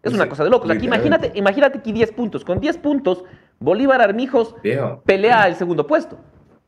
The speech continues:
Speaker 2: <laughs> Oye, eh, ¿estás viendo encuestas, Javi?
Speaker 1: He visto hasta el fin de semana, hasta ayer a las diez de la noche vi la última, eh, yo les comentaba ayer un poco en la transmisión,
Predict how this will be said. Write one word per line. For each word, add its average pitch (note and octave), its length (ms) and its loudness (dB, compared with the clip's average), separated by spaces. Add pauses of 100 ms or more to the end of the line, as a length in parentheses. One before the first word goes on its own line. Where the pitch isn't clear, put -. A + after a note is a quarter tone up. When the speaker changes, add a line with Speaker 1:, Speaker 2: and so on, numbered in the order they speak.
(240)
Speaker 2:
<laughs> C#3+ 2000 -2 (1600)
Oye, C#3+ 380 0
eh, G#2 720 0
¿estás D3+ 300 0
viendo F3 220 -2
encuestas, E3+ 380 -2
Javi? E3+ 360 -4 (340)
Speaker 1:
He F#3 240 2
visto A#3 420 0
hasta F#3 180 -2
el F3 60 -4
fin A3 180 -4
de G#3+ 80 2
semana, G3 420 0
hasta F3 280 0
ayer A3+ 280 2
a B3+ 60 0
las G#3+ 140 2
diez G#3+ 140 -4
de A3 80 0
la G3+ 80 2
noche G3+ 240 -4
vi G3+ 120 -6
la F#3+ 120 2
última, G#3 540 -2
eh, D#3 320 0
yo D#3+ 140 -2
les E3+ 160 -6
comentaba D#3+ 760 2
ayer D3+ 240 -2
un E3+ 100 -4
poco E3+ 220 -4
en E3+ 60 -4
la D3 100 -2
transmisión, D3 720 -2